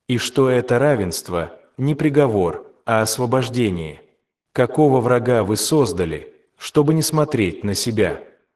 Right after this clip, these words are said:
Напишите в комментариях. Если вы дошли до этого места, вы уже сделали шаг дальше, чем большинство людей. Вы смотрите видео.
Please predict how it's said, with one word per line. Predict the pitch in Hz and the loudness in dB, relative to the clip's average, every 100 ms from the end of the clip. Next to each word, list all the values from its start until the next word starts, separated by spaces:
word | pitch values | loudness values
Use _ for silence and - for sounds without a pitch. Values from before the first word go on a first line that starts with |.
| _ - | _ -4
Напишите | 127 131 135 - 120 101 - 139 | -2 0 -2 0 0 0 0 -2
в | 139 135 | -2 0
комментариях. | 143 151 151 156 120 90 76 - - _ _ _ _ _ - | 0 0 0 2 2 0 -4 -8 -20 _ _ _ _ _ -4
Если | 117 147 147 | 0 0 0
вы | 139 131 | 0 2
дошли | 127 - 131 | 0 0 0
до | 110 | 2
этого | 117 110 98 101 | 2 2 0 0
места, | 127 123 - 82 73 - _ - | 0 -2 -4 -8 -10 -20 _ -8
вы | 107 147 | 0 2
уже | 180 165 | 2 0
сделали | 143 110 127 110 107 | -2 0 2 2 2
шаг | - 117 104 | 0 -2 0
дальше, | 113 107 - - 76 - _ _ | 0 0 -2 -8 -12 -16 _ _
чем | - 143 143 | -2 0 2
большинство | 139 135 143 131 - 101 | 2 0 -2 -4 -2 -2
людей. | 92 92 92 80 69 _ _ _ _ _ | -2 -2 -4 -6 -10 _ _ _ _ _
Вы | 113 110 175 | -2 2 2
смотрите | - - 120 104 101 113 - 143 | 0 0 2 2 0 -4 0 0
видео. | 147 113 92 80 | 0 0 -2 -2